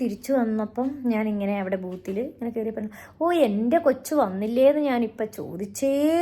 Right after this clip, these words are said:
ഉള്ളൂ ഇവരോടൊക്കെ" എന്ന് പറഞ്ഞു. അവ അങ്ങനെ പറഞ്ഞപ്പോൾ ഞാൻ, "ഇതെന്താ പുള്ളി ഇങ്ങനെ പറയുന്നത്?" എന്ന് വിചാരിച്ച്. പിന്നെ എനിക്കൊരു ഡയറി തന്നു, "To dear Anna with much love."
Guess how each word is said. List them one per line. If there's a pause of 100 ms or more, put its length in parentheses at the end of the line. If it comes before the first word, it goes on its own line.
(260)
ഉള്ളൂ
ഇവരോടൊക്കെ" (760)
എന്ന്
പറഞ്ഞു. (440)
അവ (180)
അങ്ങനെ
പറഞ്ഞപ്പോൾ
ഞാൻ, (120)
"ഇതെന്താ
പുള്ളി (100)
ഇങ്ങനെ (120)
പറയുന്നത്?"
എന്ന്
വിചാരിച്ച്. (1200)
പിന്നെ
എനിക്കൊരു
ഡയറി
തന്നു, (120)
"To
dear
Anna (160)
with (100)
much (100)
love."